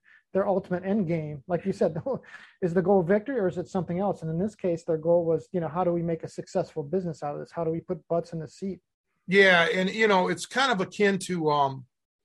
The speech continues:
Speaker 2: spinning back kicks and helicopter kicks like Frank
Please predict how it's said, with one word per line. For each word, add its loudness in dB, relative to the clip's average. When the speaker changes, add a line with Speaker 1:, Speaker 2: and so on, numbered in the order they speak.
Speaker 2:
spinning 4
back 4
kicks 0
and -2
helicopter 4
kicks 0
like -2
Frank 0